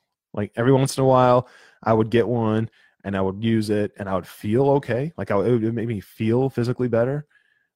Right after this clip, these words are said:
but I wasn't actually getting any results. And I'm the type of person, I learned very quickly that it takes, like, you need to put in a good four to six weeks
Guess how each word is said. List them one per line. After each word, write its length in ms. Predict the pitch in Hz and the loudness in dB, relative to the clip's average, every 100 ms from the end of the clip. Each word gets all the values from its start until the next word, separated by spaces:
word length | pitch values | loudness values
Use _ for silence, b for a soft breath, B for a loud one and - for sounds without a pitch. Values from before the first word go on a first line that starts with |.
| - | -18
but 340 | 101 - 113 | -10 0 0
I 100 | 101 | 2
wasn't 320 | 107 110 117 | 0 0 -2
actually 240 | 98 - 95 | -6 -6 -8
getting 260 | 92 95 | -6 -6
any 80 | 85 | -8
results. 640 | 78 78 95 - - - - _ - | -6 -4 -4 -4 -12 -20 -20 _ -10
And 140 | 98 110 | -4 0
I'm 180 | 139 | 2
the 80 | 180 | 2
type 200 | 170 156 | 2 2
of 80 | 143 | 0
person, 340 | - 143 - | 0 0 0
I 120 | 104 110 | -2 0
learned 320 | 127 131 113 | 0 0 0
very 200 | 127 117 | 0 -2
quickly 460 | - 160 - 113 | -4 -8 -6 -6
that 200 | 101 92 - _ _ _ - | -4 -6 -10 _ _ _ -10
it 160 | 120 | -8
takes, 440 | - 127 120 - - _ _ _ | -4 -4 -4 -10 -18 _ _ _
like, 160 | 98 85 - | -10 -10 -6
you 140 | 123 | -2
need 160 | 151 143 | -2 0
to 60 | |
put 260 | 113 - 123 | -2 0 2
in 200 | 113 110 | 2 0
a 80 | 90 | -2
good 680 | 85 101 107 110 104 98 85 | -6 -4 0 2 2 -2 -8
four 460 | _ - - 110 110 | _ -10 -2 2 2
to 60 | 101 | 0
six 360 | - 104 - | -4 -6 -6
weeks 500 | 90 110 139 - - | -6 -4 -4 -8 -18